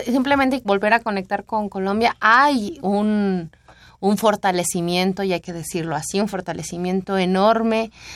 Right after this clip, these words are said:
de posiciones de derecha, de posiciones muy radicales, cada vez más, de, que son profundamente antidemocráticas y que van ganando terreno en muchos lados.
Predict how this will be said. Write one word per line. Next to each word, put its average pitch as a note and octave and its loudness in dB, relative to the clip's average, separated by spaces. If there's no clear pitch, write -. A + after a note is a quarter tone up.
de F3+ -4
posiciones F#3+ -2
de D#3+ -6
derecha, F#3+ -2
de F3+ -8
posiciones F#3 -2
muy G3 4
radicales, F#3+ 0
cada F3+ -2
vez F3 -6
más, F3+ -2
de, E3 -8
que E3 -10
son F#3 0
profundamente G3 0
antidemocráticas F#3 0
y F#3+ 2
que F3 2
van F#3+ 4
ganando B3 4
terreno A3+ 2
en A#3 4
muchos A3+ -2
lados. A3 4